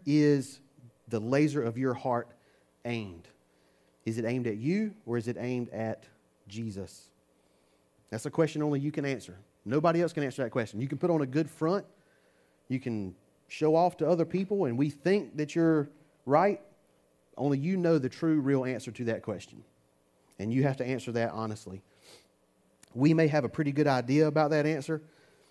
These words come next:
and how we see you act and how we see you react to things, but you're the only one that can answer that question honestly. Number two, how can you begin to live a life of selfless service? You may be saying, "Brent, I struggle with that, man. I,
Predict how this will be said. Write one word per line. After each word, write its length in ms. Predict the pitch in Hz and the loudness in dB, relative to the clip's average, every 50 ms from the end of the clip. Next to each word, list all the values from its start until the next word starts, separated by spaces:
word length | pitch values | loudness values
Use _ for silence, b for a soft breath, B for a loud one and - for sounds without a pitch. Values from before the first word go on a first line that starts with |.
| b b b b _ _ - | b b b b _ _ -10
and 120 | - 113 | -8 -4
how 140 | 113 135 135 | -2 0 0
we 140 | 135 135 120 | 2 0 0
see 180 | - - - 147 | -2 -4 -6 -4
you 240 | 143 143 143 139 | -4 -2 -2 0
act 260 | 139 139 156 156 147 131 | 2 2 2 2 0 -2
and 100 | 117 107 | -6 -4
how 140 | 135 135 | -4 -4
we 120 | 127 120 113 | -2 -4 -4
see 180 | - - 131 | -6 -6 -6
you 280 | 131 131 135 131 127 127 - - | -4 -2 -2 -2 -2 -4 -8 -10
react 480 | - 107 127 143 139 143 143 147 139 139 | -4 -2 0 2 2 2 2 0 -2 -4
to 60 | 151 | -8
things, 500 | 139 - 151 151 151 151 147 143 - - _ _ _ _ _ _ _ _ _ _ _ _ _ _ - | -6 -4 -4 -4 -4 -4 -6 -10 -14 -20 _ _ _ _ _ _ _ _ _ _ _ _ _ _ -10
but 120 | 110 95 | -6 -2
you're 120 | 139 139 | 0 0
the 80 | 135 139 | 2 2
only 160 | 127 139 135 | 2 0 0
one 160 | 127 127 123 120 | 0 0 -2 -2
that 100 | 113 104 | -4 -4
can 120 | - 117 | -6 -6
answer 220 | 120 117 104 - 123 | -6 -6 -6 -6 -4
that 160 | 120 113 110 | -4 -4 -4
question 380 | - 127 113 110 - - 104 107 | -4 -4 -4 -4 -6 -8 -8 -6
honestly. 540 | 90 113 110 104 104 104 - - 85 95 95 _ _ _ b b b b b b b b b b b b b _ _ _ _ _ _ _ _ _ _ _ _ _ _ _ _ _ _ - | -6 -6 -4 -6 -6 -10 -12 -16 -18 -20 -20 _ _ _ b b b b b b b b b b b b b _ _ _ _ _ _ _ _ _ _ _ _ _ _ _ _ _ _ -2
Number 200 | 120 131 131 131 | 0 0 0 0
two, 260 | - - 170 151 127 | 2 2 2 2 2
how 180 | 120 165 175 185 | 2 0 -2 0
can 180 | - 160 147 | 0 -2 -2
you 100 | 151 160 | -2 0
begin 300 | 139 147 135 147 156 151 | -2 -2 0 2 2 2
to 80 | 135 131 | 2 2
live 240 | 123 143 147 143 131 | 4 4 4 4 4
a 40 | |
life 260 | 123 131 127 135 117 - | 2 0 0 -2 -2 -6
of 100 | 110 - | -10 -6
selfless 340 | - 139 127 - 123 113 | -4 -4 -4 -4 -6 -8
service? 480 | - 131 113 107 87 78 - - - _ _ _ _ - | -6 -4 -6 -6 -6 -10 -18 -20 -20 _ _ _ _ -6
You 120 | 117 135 | -2 0
may 100 | 147 143 | 0 2
be 80 | 139 131 | 0 0
saying, 240 | 135 139 120 113 | -4 -4 -6 -6
"Brent, 300 | 107 113 143 147 147 - | -6 -4 -2 -2 -2 -4
I 100 | - 117 | -6 -10
struggle 400 | 110 - - - 143 143 139 135 | -12 -12 -10 -4 -4 -2 -2 0
with 140 | 123 123 117 | -2 -2 -2
that, 160 | 120 120 107 | -2 -2 -4
man. 180 | 123 123 123 120 | -4 -4 -4 -4
I, 160 | 120 113 110 | -6 -6 -8